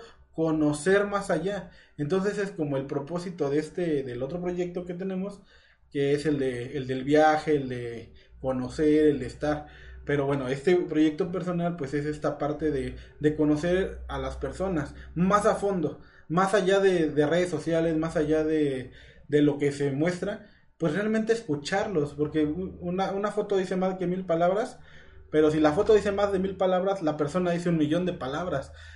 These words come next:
O sea, si la foto habla por sí sola, la persona lo, lo dice.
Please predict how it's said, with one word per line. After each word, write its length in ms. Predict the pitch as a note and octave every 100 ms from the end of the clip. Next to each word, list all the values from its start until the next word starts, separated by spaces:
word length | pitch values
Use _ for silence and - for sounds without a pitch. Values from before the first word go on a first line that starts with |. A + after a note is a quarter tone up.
| - C#3
O 100 | C3+
sea, 220 | D3+ D3
si 80 | D3+
la 140 | D3
foto 240 | F#3 G#3 A3
habla 200 | A3 F3+
por 140 | F3
sí 80 | F#3
sola, 320 | G3 F#3+ G3+
la 200 | D3 C3+
persona 420 | C#3+ - A3 A#3
lo, 280 | E3 C#3+ C#3+
lo 140 | C3 C#3+
dice. 380 | A#3+ - D3+